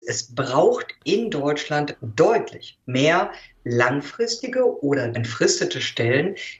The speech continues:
in der Wissenschaft jenseits der klassischen Professur. Das geht in anderen Wissenschaftssystemen international ziemlich gut, ob Dänemark, die Niederlande, Großbritannien. Es braucht also deutlich mehr Stellen.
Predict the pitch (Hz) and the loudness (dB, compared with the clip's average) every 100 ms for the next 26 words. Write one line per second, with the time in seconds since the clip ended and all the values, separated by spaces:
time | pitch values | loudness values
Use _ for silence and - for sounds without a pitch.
0 | _ 196 254 175 139 139 151 - 170 180 | _ 4 4 2 0 -2 -4 -2 -2 -4
1 | - - - - - 151 147 165 226 220 | -8 -10 -10 -12 -14 -8 -2 2 4 4
2 | 170 160 - 139 139 139 - 143 196 - | 0 0 0 2 2 0 0 2 2 0
3 | 175 170 143 139 - _ - 156 - - | -2 -2 -4 -6 -12 _ -4 -2 0 -4
4 | 123 117 113 139 - 202 160 143 196 226 | -2 -2 0 0 2 4 2 2 2 2
5 | 165 170 170 - 147 - 147 - 151 147 | 2 -4 -4 -6 -6 -6 -10 -2 -2 0
6 | 143 139 135 127 135 127 123 123 131 113 | -2 0 0 0 2 4 4 0 -2 -2
7 | 110 - 226 262 262 - - - - 117 | -2 0 4 4 2 -2 -2 -2 -6 2
8 | 151 202 156 135 135 - 131 127 185 170 | 4 6 4 2 0 -4 -4 2 4 4
9 | 143 135 135 135 131 - - - 240 247 | 2 2 2 2 0 -8 -12 0 2 4
10 | - 175 143 143 147 143 143 - - 123 | 0 -2 2 2 4 0 -2 -14 -8 -8
11 | - 120 160 175 - 135 120 - 127 147 | -2 4 4 2 -2 -6 -6 0 2 2
12 | 147 143 - 117 120 123 - 95 104 | 2 -4 -4 -4 -4 -4 -6 -8 -8